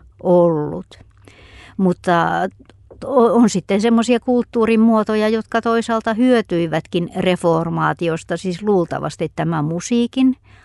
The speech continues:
harrastaminen oli yksi semmoinen asia. Ja sitten, no, kirjallinen kulttuuri. Luterilaisessa kirkossahan se nimenomaan sananvoimalla monia asioita tehtiin. Ja kyllä se sitten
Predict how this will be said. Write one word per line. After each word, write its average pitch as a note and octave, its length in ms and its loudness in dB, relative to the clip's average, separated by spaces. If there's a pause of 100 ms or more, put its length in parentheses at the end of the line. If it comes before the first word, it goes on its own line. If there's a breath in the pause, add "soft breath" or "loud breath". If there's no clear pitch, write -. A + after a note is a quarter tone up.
(180 soft breath)
harrastaminen G#3+ 1200 0
oli G3+ 280 0
yksi G3+ 240 -4
semmoinen G3+ 460 0
asia. G3+ 320 -2 (260 loud breath)
Ja A#3+ 60 4
sitten, F3+ 460 -2
no, F3+ 180 0
kirjallinen F3 640 0
kulttuuri. E3 960 0 (280)
Luterilaisessa E3+ 800 -4
kirkossahan F#3+ 600 -4
se G3+ 100 -4
nimenomaan G3+ 520 2
sananvoimalla C#3+ 800 0
monia D3 400 -4 (460 loud breath)
asioita D#3+ 640 0
tehtiin. D#3+ 440 -2
Ja D3 120 -2
kyllä D#3+ 280 0
se C3 100 -6
sitten F#3+ 540 -2